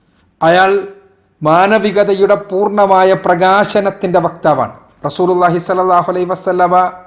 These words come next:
ആരോടും കാരുണ്യം കാണിക്കുവാനാണ് നമ്മളോട് പഠിപ്പിച്ചിട്ടുള്ളത്.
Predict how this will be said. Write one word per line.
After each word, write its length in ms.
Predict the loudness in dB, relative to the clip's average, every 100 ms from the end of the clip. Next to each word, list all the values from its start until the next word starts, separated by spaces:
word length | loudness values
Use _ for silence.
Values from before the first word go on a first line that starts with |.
| -20 _ _ _ _ _ _ _ _
ആരോടും 580 | 0 4 4 2 0 -2 -8 -2
കാരുണ്യം 540 | 2 4 2 0 -4 0
കാണിക്കുവാനാണ് 760 | 0 0 0 0 2 2 2 0
നമ്മളോട് 320 | -2 -2 -2 -2
പഠിപ്പിച്ചിട്ടുള്ളത്. 720 | -4 -4 -6 -8 -10 -10 -10